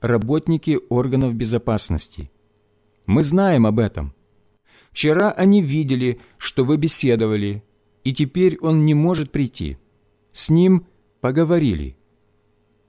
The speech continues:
Вы принесли ему что-нибудь?» Я посмотрел на Ханса, можно ли доверять Иванову. Ханс пожал плечами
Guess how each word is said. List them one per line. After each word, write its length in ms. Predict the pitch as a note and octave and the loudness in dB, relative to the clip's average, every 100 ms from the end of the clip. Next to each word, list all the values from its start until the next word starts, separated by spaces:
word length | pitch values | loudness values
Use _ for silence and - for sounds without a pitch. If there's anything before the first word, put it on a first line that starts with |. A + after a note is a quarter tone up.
| _ | _
Вы 240 | - B2+ D3 | -2 -2 0
принесли 520 | D3+ D#3 D3+ G3 A3 | 0 0 -2 -2 0
ему 200 | D3+ A#2 | 2 0
что-нибудь?» 640 | - A2+ A#2 C3 F2+ - _ _ _ _ _ _ _ _ _ _ _ _ _ _ _ _ _ | 0 0 0 -2 -8 -8 _ _ _ _ _ _ _ _ _ _ _ _ _ _ _ _ _
Я 220 | - A#2+ G3 | -4 -2 0
посмотрел 600 | G#3 - F#3+ C#3 C#3 C3+ | -2 0 -2 0 -2 0
на 140 | C#3+ | -2
Ханса, 640 | C3 A#2 G2+ F#2 - F2+ D#2 _ _ _ | -4 -2 -2 -2 -2 -6 -6 _ _ _
можно 440 | G#2+ C3+ G#3+ F3 E3 | -2 2 2 2 0
ли 140 | C#3 | 2
доверять 560 | B2+ C3 E3 D3+ A#2 - | 0 2 2 2 0 -4
Иванову. 640 | A#2+ C#3 D3+ F2 C#2 C2 _ _ _ _ _ _ _ _ _ | -2 0 2 0 -4 -14 _ _ _ _ _ _ _ _ _
Ханс 440 | _ - D3 F#3 - | _ -2 0 0 -2
пожал 360 | - G#2 B2+ | -4 -2 -2
плечами 720 | A#2+ G#2 G2 D3 D#3+ F#3 F3+ | -2 -4 -2 -2 0 -2 -4